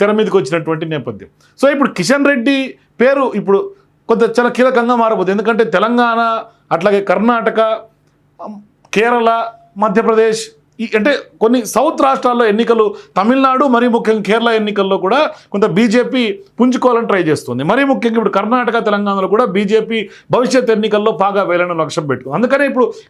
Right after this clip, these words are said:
కిషన్ రెడ్డి వైపు కూడా కొంత మొగ్గు చూపే అవకాశం ఉంటుంది. మరి నితిన్ గడ్కరీ గురించి రేస్లో యాడ్ అయినప్పటికీ నితిన్ గడ్కరీకి ఎంతవరకు సాధ్యం అనేది, ఎందుకంటే ఆర్ఎస్ఎస్ అయితే కొంత నితిన్ గడ్కరీ కొంత సపోర్ట్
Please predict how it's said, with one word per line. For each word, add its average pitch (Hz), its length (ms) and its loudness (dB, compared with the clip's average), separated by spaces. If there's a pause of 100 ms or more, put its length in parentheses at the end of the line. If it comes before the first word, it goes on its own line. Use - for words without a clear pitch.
కిషన్ 269 300 2
రెడ్డి 247 180 0 (100)
వైపు 220 280 -2
కూడా 247 180 2
కొంత 208 120 0 (120)
మొగ్గు 196 240 -2
చూపే 214 220 0
అవకాశం 196 360 -4
ఉంటుంది. 202 260 -6 (320)
మరి 226 160 2
నితిన్ 262 280 0
గడ్కరీ 247 420 0
గురించి 233 320 0 (480)
రేస్లో 233 320 2 (180)
యాడ్ 233 200 2
అయినప్పటికీ 214 420 0
నితిన్ 226 240 0
గడ్కరీకి 214 480 0
ఎంతవరకు 226 420 0
సాధ్యం 196 320 0
అనేది, 165 160 -2
ఎందుకంటే 214 280 0
ఆర్ఎస్ఎస్ 233 420 0
అయితే 220 220 0
కొంత 220 120 0 (440)
నితిన్ 233 260 2
గడ్కరీ 233 400 0
కొంత 214 180 0
సపోర్ట్ 247 280 0